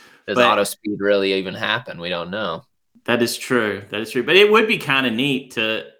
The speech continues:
Speaker 2: to, to do auto speed.
Speaker 1: It'd be
Speaker 2: But I,
Speaker 1: awesome.
Speaker 2: but I, the auto incline, that is perfect, especially if they'll add it for the outdoor content, which I never do anymore anyway. But I think it would be, I think it would be really fun.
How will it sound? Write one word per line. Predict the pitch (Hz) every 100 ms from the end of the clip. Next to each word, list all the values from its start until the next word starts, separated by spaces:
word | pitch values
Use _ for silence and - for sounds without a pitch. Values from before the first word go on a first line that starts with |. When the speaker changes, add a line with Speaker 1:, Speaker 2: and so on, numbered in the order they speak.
| _
Speaker 2:
to, | 117 98
to | - - 113
do | 107 127
auto | 101 92
speed. | 95 - 92 90
Speaker 1:
It'd | 95
be | 190
Speaker 2:
But | 113
I, | 107 -
Speaker 1:
awesome. | 104 92 - _ _ _ -
Speaker 2:
but | 139 143
I, | 156 156 151
the | 143 143
auto | 147 165 196 185
incline, | 151 151 147 123 113 110 113 - -
that | 131 135
is | 135 117 - _ _ _
perfect, | - 131 123 101 101 -
especially | 143 180 180 180
if | 160
they'll | 135 120
add | 120 127
it | 120 -
for | 127
the | 113
outdoor | 110 107 113 107 104
content, | 104 101 - 87 76 _
which | - 160
I |
never | 175 175 165
do | 151 151
anymore | 143 131 123
anyway. | 127 139 143 135
But | 123 123
I |
think | 127 151 135
it |
would | 123 127
be, | 120 117 113 117 -
I | 123
think | 143
it | 131
would | 120
be | 120
really | 113 113
fun. | 107 110 107 92